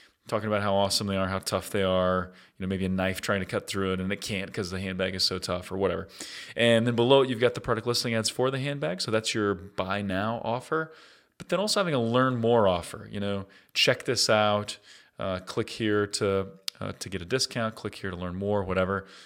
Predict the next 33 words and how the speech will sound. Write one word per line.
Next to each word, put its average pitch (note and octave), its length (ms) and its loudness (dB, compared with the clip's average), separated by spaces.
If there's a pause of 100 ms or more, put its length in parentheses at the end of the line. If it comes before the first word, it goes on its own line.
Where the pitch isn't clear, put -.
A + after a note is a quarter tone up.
So - 140 -4
both A2+ 300 4
a G#2+ 40 0
buy A2+ 280 4
now G2 560 0 (280)
and G#2+ 180 -2
a G2+ 40 0
learn G2 280 0
more F#2+ 420 0
offer, F2+ 580 0 (320)
usually G2 440 -4
that's F#2 260 -2
what - 100 -8
you F#2 80 -6
wanna F2+ 140 -6
look F2 260 -6
at, F2+ 320 -6 (160)
uh, - 220 -14
as F#2 160 -12
well. G2 240 -12 (800)
One D#3+ 160 0
of E3+ 40 2
the E3 60 6
other E3 120 4
questions D#3+ 240 6
I D3 60 4
get C3+ 120 4
a B2+ 40 4
lot A#2+ 260 10
is, G#2 160 2
is A2 120 -4
production B2+ 520 2
quality. F2+ 560 2